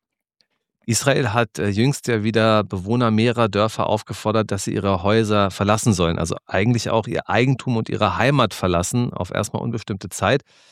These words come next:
Wir haben auch in den vergangenen Wochen Bilder gesehen von gezielten Zerstörungen libanesischer Dörfer. Sind diese Bilder, die wir hier auch,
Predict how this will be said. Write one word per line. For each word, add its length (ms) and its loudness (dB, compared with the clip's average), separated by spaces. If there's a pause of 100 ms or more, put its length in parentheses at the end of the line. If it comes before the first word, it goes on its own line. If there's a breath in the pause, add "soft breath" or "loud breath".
(340 soft breath)
Wir 160 2
haben 240 4
auch 200 0
in 60 0
den 100 0
vergangenen 600 0
Wochen 540 0
Bilder 420 0
gesehen 380 2
von 320 0
gezielten 580 0
Zerstörungen 800 4
libanesischer 800 2
Dörfer. 560 0 (340 soft breath)
Sind 280 0
diese 140 -2
Bilder, 220 4
die 160 0
wir 80 2
hier 240 2
auch, 200 2